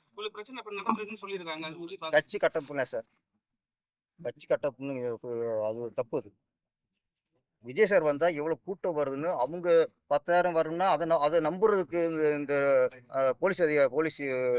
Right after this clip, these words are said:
Speaker 2: இலாகா இல்ல, உள்துறை இல்ல. திருச்சியில எவ்வளவு இருந்துச்சு நாமக்கல் எவ்வளவு வந்தாங்க தெரியுமா உங்களுக்கு? அப்ப கரூர்ல எவ்வளவு வருவாங்கன்னு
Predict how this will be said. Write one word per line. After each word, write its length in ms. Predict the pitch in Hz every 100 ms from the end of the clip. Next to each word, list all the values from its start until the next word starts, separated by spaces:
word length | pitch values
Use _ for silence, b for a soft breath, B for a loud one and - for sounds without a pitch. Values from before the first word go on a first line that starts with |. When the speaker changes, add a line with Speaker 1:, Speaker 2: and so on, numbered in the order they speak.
| 120 117
Speaker 2:
இலாகா 240 | 127 147
இல்ல, 260 | 123 123 113 _ _ _ _ _
உள்துறை 400 | - 160 170 156
இல்ல. 280 | 139 147 123 _ _ _ _ _ _ _
திருச்சியில 260 | 202 208 180
எவ்வளவு 160 | 160
இருந்துச்சு 240 | 139 - - _ _ _ _ _ _ _ _ _ _ _ _ _
நாமக்கல் 320 | 147 233 202
எவ்வளவு 280 | 185 170 156
வந்தாங்க 260 | 131 123 104 95 _ _ _ _ _ _ _ _ 202 -
தெரியுமா 300 | - 196 214
உங்களுக்கு? 380 | 170 143 117 165 226 123 _ _ _ _ _ _ _
அப்ப 140 | 147 165
கரூர்ல 340 | 175 254 240 208 185
எவ்வளவு 180 | 190 196
வருவாங்கன்னு 440 | 185 185 185 208